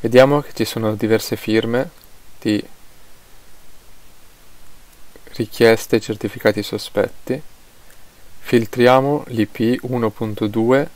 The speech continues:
perché da documento di esercitazione è il domain controller e vediamo che tutti gli altri contatti sono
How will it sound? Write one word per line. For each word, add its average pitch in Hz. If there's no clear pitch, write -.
perché 107
da 101
documento 113
di 110
esercitazione 110
è 101
il 98
domain 101
controller 107
e 113
vediamo 123
che 127
tutti -
gli 110
altri 113
contatti 117
sono 117